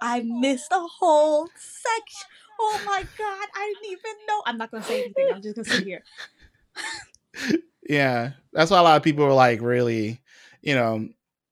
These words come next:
Speaker 2: and the, the reaction we got with th-, that kinda, it was, y-, you can tell people who are in the movie theater that we were in, they're not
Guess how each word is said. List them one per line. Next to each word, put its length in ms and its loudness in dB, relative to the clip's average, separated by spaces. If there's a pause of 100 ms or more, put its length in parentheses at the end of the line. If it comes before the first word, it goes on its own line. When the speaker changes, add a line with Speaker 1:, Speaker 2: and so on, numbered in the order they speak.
Speaker 2:
and 180 0 (300)
the, 240 -2
the 140 -4
reaction 480 -2
we 100 0
got 300 0
with 200 -6 (340)
th-, 140 -16 (420)
that 240 0
kinda, 500 2
it 80 -6
was, 300 -6
y-, 160 -12
you 160 -4
can 180 0
tell 320 2
people 280 -6
who 140 -2
are 100 -2
in 340 -6
the 80 -6
movie 260 -8
theater 320 -6
that 180 -8
we 120 -2
were 160 -4
in, 260 -10 (500)
they're 200 0
not 640 -2